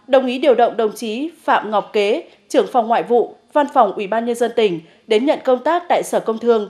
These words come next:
để bổ nhiệm giữ chức vụ Phó Giám đốc Sở Công Thương. Chín, đồng ý bổ nhiệm đồng chí Nguyễn Đức Luận, trưởng phòng khoa học thông tin tư liệu, trường chính trị tỉnh, giữ chức vụ Phó Giám đốc trường chính trị tỉnh. Mười,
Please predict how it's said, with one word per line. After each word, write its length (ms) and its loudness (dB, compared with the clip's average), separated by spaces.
để 160 2
bổ 140 2
nhiệm 300 -4
giữ 160 -8
chức 200 -6
vụ 320 0
Phó 160 -2
Giám 220 -4
đốc 200 0
Sở 180 -4
Công 180 -8
Thương. 280 -6
Chín, 340 -2
đồng 200 4
ý 120 -4
bổ 140 2
nhiệm 280 -4
đồng 200 -2
chí 200 -8
Nguyễn 240 -4
Đức 160 -4
Luận, 240 4
trưởng 260 0
phòng 240 2
khoa 120 0
học 300 0
thông 160 -2
tin 220 -8
tư 100 -2
liệu, 260 4
trường 280 2
chính 160 -8
trị 160 -4
tỉnh, 360 0
giữ 160 -6
chức 200 -4
vụ 320 0
Phó 140 2
Giám 200 -2
đốc 220 0
trường 260 -2
chính 180 -12
trị 160 -6
tỉnh. 300 -2
Mười, 380 2